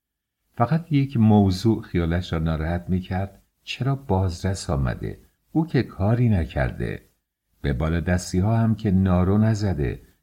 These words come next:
پس دلیل فرستادن بازرس چیست؟ یک دفعه به یاد یکی از رؤسای وزارتخانه افتاد که سال پیش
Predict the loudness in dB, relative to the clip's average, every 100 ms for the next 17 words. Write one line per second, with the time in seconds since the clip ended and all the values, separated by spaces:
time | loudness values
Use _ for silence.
0 | _ _ -2 -2 -2 -2 0 2 2 0
1 | 0 -2 -2 -2 0 0 2 2 2 0
2 | -2 -4 -4 -6 -4 -2 -4 -10 -16 -20
3 | _ _ _ _ _ _ _ _ _ _
4 | _ _ -2 2 0 0 -2 2 4 4
5 | 4 2 0 0 0 0 0 -2 0 2
6 | 2 2 0 0 -2 -2 -2 0 0 0
7 | -2 -4 -2 -4 0 0 0 0 -2 -4